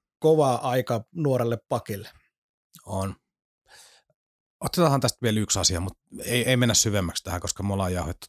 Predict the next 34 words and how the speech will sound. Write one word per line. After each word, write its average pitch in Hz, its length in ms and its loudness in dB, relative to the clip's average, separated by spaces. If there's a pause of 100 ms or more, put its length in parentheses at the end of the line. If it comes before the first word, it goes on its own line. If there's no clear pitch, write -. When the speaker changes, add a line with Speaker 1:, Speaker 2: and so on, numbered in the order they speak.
(160)
Speaker 2:
tätä 82 140 -14
koronaa 85 420 -8
niin 92 200 -14
paljon, 98 200 -8
mut 95 140 -8 (320)
olihan 117 240 0
tääkin 107 320 0
jotenkin 92 580 -4 (220)
aika 101 480 -4 (400)
farssimainen 82 800 -2 (640)
juttu, 104 440 -6
että 90 280 -8
ennen 104 260 0
lähtöä 90 720 -2 (280)
Virtanen 92 420 -4
sanoi, 87 280 -4
että - 140 -12
oli 92 120 -6
neljä 95 340 -4
pelaajaa 85 760 -12 (720)
jäänyt 92 320 -6 (260)
koronan 98 300 -2
takia 92 380 -6
pois, 98 540 -2 (120)
ja 95 320 -4 (400)
ennen 107 240 0
kuin 110 120 -4
tulivat 104 300 -2
hallille, 107 380 0
niin 95 160 -2
pari 101 220 -2
pelaajaa 87 460 -6
tippui 95 380 -10
lisää - 720 -6